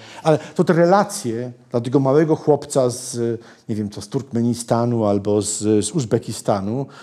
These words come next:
dwa najwięksi idole, Lenin i Bob the Squarepants, okej, na tle socrealistycznych budynków, e, czy, e, e, punkt wymiany książek, świeżo po dostawie w niedzielę rano książek była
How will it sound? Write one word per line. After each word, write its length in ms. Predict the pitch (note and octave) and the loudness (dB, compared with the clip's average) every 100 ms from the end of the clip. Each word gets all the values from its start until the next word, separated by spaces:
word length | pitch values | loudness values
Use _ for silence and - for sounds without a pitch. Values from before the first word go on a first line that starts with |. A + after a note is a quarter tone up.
| - _ | -20 _
dwa 240 | D#3+ B2+ C3+ | -10 -2 0
najwięksi 500 | C3 A#2+ B2+ B2+ C3 | 0 -2 -4 -4 -6
idole, 540 | A2+ A#2 G#2+ G#2+ A#2+ - - _ | 0 2 2 2 -2 -6 -20 _
Lenin 440 | A2+ A2+ A2+ A2+ G#2+ | -4 0 0 -2 -4
i 100 | G#2+ | -8
Bob 280 | G2+ G2+ - | -4 -4 -4
the 120 | G2+ | -10
Squarepants, 840 | - - G#2+ - G2+ B2+ - - - - - _ | -6 -4 -4 -4 -8 -10 -12 -14 -16 -20 -20 _
okej, 540 | D3+ D3 A#2+ A2 D#3 F3 - _ _ _ _ _ _ | -4 -2 -2 -2 -2 -6 -14 _ _ _ _ _ _
na 160 | D3 C3+ | 0 0
tle 340 | D3 C#3+ C#3 | 2 4 2
socrealistycznych 920 | C#3 D3+ C3+ C3+ C3+ - - C#3+ A#2+ | 2 -2 0 2 0 -2 -4 -2 0
budynków, 640 | B2+ E3 D#3 - F#3+ - - - - _ _ - | -2 -2 -2 -4 -10 -10 -18 -20 -20 _ _ 2
e, 260 | C#3 C#3 | 6 6
czy, 400 | C3+ - D#3 D#3+ E3 D3+ C#3 - - - | 4 4 6 6 8 6 4 -4 -12 2
e, 60 | D3 | 4
e, 60 | D3 | 4
punkt 360 | A#2 E3+ E3 | 0 2 2
wymiany 240 | C3+ D3 D3 | 2 2 0
książek, 640 | - G3+ E3+ C#3 C3+ - - _ _ _ | 2 4 4 4 2 -4 -20 _ _ _
świeżo 440 | - - C#3 B2+ | -18 0 2 2
po 140 | B2 B2 | -2 -4
dostawie 580 | A#2+ - B2 A2 A2+ | -4 0 0 2 -2
w 240 | G2+ G2+ G#2+ | -2 -6 -2
niedzielę 400 | A2+ G#2 A#2 A2+ | 0 2 4 4
rano 440 | A#2 G#2+ G#2 A2 G#2+ | 4 2 0 -4 -4
książek 480 | - G#2 G2 G#2 | -2 0 0 -2
była 380 | G2 G#2+ G#2 G#2 | -4 -2 0 0